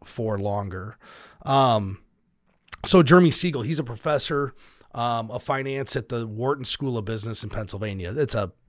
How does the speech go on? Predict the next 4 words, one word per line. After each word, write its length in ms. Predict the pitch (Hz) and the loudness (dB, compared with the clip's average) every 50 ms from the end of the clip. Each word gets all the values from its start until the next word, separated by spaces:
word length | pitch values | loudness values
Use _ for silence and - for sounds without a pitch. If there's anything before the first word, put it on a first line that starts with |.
| - - - - | -20 -20 -18 -10
world-renowned 840 | - 127 127 127 131 120 127 120 117 113 110 110 107 107 107 101 95 | -6 -4 -4 -4 -4 -4 -4 -4 -4 -2 -2 -2 -2 -4 -4 -6 -8
business 300 | 98 104 92 - 101 - | -10 -10 -10 -8 -8 -8
school. 400 | - - - 92 92 98 107 - _ _ - - - - - - - _ - | -10 -10 -10 -12 -12 -12 -14 -16 _ _ -20 -20 -20 -20 -20 -20 -20 _ -8
Um, 460 | 110 104 98 95 90 90 92 95 - | -6 -4 -4 -2 -4 -4 -6 -10 -12